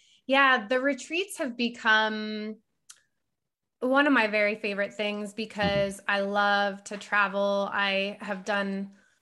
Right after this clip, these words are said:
Speaker 1: a lot of travel over the years, really since college, and have gone to some pretty exotic places and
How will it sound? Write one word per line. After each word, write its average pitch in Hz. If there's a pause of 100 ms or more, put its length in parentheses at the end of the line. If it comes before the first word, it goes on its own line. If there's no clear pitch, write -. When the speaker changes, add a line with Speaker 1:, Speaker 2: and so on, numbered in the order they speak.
(180)
Speaker 1:
a 208
lot 196 (140)
of 196 (100)
travel 202
over 196
the 202
years, 196
really 202
since 196
college, 196
and 190
have 196
gone 202
to 196
some 202
pretty 196
exotic 196
places 196
and 190